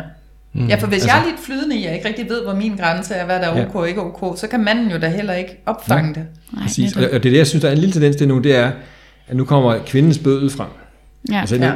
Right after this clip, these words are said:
Speaker 3: det er ikke krigerne, der kommer frem, nu kommer bødlen frem.
Speaker 4: Ja.
Speaker 3: Og bare slår hårdt.
Speaker 4: Mm.
Speaker 3: Og der kan man sige, så der er også, der er noget arbejde, vi alle sammen skal gøre.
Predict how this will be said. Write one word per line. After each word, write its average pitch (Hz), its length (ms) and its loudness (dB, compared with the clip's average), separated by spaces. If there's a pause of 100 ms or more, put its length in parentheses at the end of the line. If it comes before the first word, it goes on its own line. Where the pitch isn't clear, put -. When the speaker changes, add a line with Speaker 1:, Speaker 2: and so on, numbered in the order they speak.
Speaker 3:
det 135 100 -2
er 127 60 6
ikke 131 80 -4
krigerne, 131 320 4
der 123 60 0
kommer 117 180 0
frem, 104 200 -6
nu 113 80 0
kommer 120 220 0
bødlen 127 300 2
frem. - 220 -6 (220)
Speaker 4:
Ja. 196 140 -2 (360)
Speaker 3:
Og 95 180 -2
bare 101 240 0
slår 104 200 -6
hårdt. 98 380 -4 (180)
Speaker 4:
Mm. 185 340 -4
Speaker 3:
Og - 280 -12
der - 80 0
kan 104 80 2
man 117 100 2
sige, 110 560 -2
så - 80 -8
der 110 100 0
er 104 40 0
også, 113 160 0
der 110 60 -2
er 98 60 0
noget 104 140 0
arbejde, 123 300 2
vi 101 60 -2
alle 123 120 2
sammen 127 200 0
skal - 140 -10
gøre. 87 220 -10